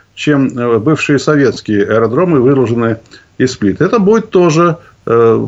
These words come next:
проблема для эксплуатации этих Ф шестнадцатых, э, потому что, ну, для этого надо будет менять двигатели после попадания, э, в него, э, камня с В П П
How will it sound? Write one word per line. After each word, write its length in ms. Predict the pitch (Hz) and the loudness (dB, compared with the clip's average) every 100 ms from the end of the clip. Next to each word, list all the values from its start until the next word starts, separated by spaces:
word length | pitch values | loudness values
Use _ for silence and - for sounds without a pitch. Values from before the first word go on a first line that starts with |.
| - | -2
проблема 500 | 151 143 156 135 127 | -2 2 0 0 -2
для 400 | 117 127 123 120 | -2 -2 -2 -4
эксплуатации 680 | 131 - 139 139 127 - 127 - | -10 -6 -4 -2 -4 -4 -10 -8
этих 320 | 120 - - _ _ | -8 -10 -16 _ _
Ф 140 | 120 110 | -8 -6
шестнадцатых, 840 | - - 180 202 - - 175 - _ _ _ - | -6 -6 -4 -4 -4 -6 -6 -6 _ _ _ -6
э, 200 | 101 92 | -4 -4
потому 340 | - 127 160 | -4 -2 0
что, 340 | 165 156 113 85 - _ - | 0 -2 -2 -4 -16 _ -4
ну, 180 | 113 107 | -2 0
для 160 | 120 | 0
этого 180 | 123 131 | 0 0
надо 160 | 135 123 | 0 0
будет 300 | 135 135 - | 0 -2 -2
менять 320 | 131 135 143 131 | 0 2 2 0
двигатели 440 | 185 196 165 117 | -2 0 0 -2
после 260 | 120 113 107 | -2 -4 -4
попадания, 640 | - 120 113 107 101 101 _ _ _ - | -4 0 0 0 -2 -4 _ _ _ -6
э, 260 | 95 92 | -2 -2
в 120 | 90 101 | -2 0
него, 420 | 120 117 104 - _ _ _ _ | 2 2 0 -4 _ _ _ _
э, 240 | - 92 92 | -6 -6 -4
камня 480 | 160 147 117 107 92 | -2 0 0 0 -2
с 320 | - - - | -8 -18 -8
В 140 | 120 | -4
П 140 | 123 127 | -2 -4
П 380 | 127 202 202 | 0 0 -2